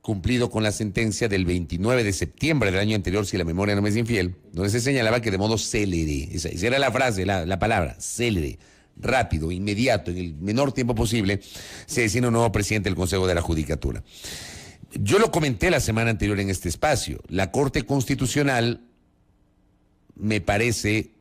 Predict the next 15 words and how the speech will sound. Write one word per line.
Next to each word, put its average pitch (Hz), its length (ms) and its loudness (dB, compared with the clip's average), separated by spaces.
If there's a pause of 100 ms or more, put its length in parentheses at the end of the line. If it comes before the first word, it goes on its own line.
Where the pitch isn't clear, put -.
(120)
terminó 113 320 2
subsanando 120 1000 0
lo 98 200 0
que 98 120 -2
consideré 98 580 0
en 120 80 0
su 110 120 0
momento 110 380 2
un 117 100 2
error 113 460 2 (840)
cometido 104 360 0
en 120 80 0
septiembre, 113 580 0
que 104 140 0
era 117 280 2